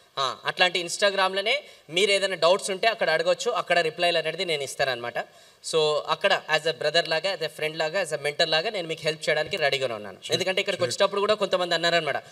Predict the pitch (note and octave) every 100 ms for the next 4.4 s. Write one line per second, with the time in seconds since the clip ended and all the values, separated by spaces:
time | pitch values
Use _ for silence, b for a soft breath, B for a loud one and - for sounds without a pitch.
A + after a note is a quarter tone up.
0 | B D3 F#3 G3+ E3 E3+ G3 F#3 F3+ F3+
1 | E3 F3 E3 E3 F3 E3+ E3 D#3+ D#3 D3+
2 | D3 C#3+ G3+ A#3 - D#3+ - E3+ F3 F#3
3 | F3+ E3+ - F3 D#3+ D#3 E3 E3 D3 C3
4 | - A2 C#3+ F#3